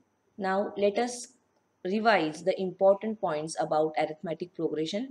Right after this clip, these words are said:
which we have discussed in the previous lecture. So here what you have to keep in mind is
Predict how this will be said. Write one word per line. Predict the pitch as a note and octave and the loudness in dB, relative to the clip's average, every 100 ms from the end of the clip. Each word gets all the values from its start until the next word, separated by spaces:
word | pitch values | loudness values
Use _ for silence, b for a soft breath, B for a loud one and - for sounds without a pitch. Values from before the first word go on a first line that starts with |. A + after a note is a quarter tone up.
| A#3 | -6
which | F3+ - F3 | -6 -6 -4
we | F3+ | -2
have | F3 D#3 | -2 -2
discussed | D#3 - D#3+ - | -4 -4 -6 -4
in | D#3 D#3 | -6 -4
the | |
previous | D#3 D#3 D3+ D#3+ D#3+ | -6 -6 -2 -2 -2
lecture. | E3 - G3+ C#4+ _ _ _ _ _ _ _ _ _ _ _ _ _ _ _ _ _ _ _ _ | -8 -4 -6 -6 _ _ _ _ _ _ _ _ _ _ _ _ _ _ _ _ _ _ _ _
So | - A3+ A3+ | -8 0 0
here | A#3+ B3 C4 | 2 2 4
what | A#3+ A#3+ | 2 2
you | B3+ B3 | -2 0
have | A3 G#3+ | 2 2
to | A#3 | 0
keep | A3 G#3+ | -4 -4
in | A3 G#3+ | -2 -2
mind | G3 G3 F#3+ | 0 -2 -4
is | G3 F#3 - | -6 -8 -10